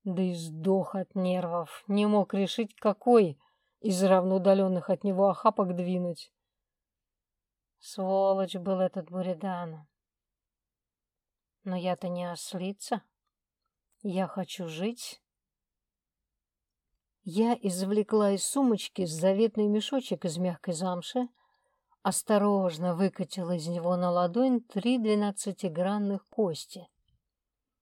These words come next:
Теперь шутки в сторону. К гаданию я отношусь серьезно.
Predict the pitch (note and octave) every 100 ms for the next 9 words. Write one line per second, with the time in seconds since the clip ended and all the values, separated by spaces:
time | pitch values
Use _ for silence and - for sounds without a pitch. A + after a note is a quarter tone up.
0 | _ _ _ _ _ - G3+ - A3 G3+
1 | - G3+ - G#3 - A3+ E3+ D#3 D#3+ D3+
2 | _ _ _ _ F#3+ E3+ E3+ F#3 G3 G3
3 | G3 G3 G3+ G3 - G3 - G#3 G#3+ F3+
4 | D3 E3 D#3+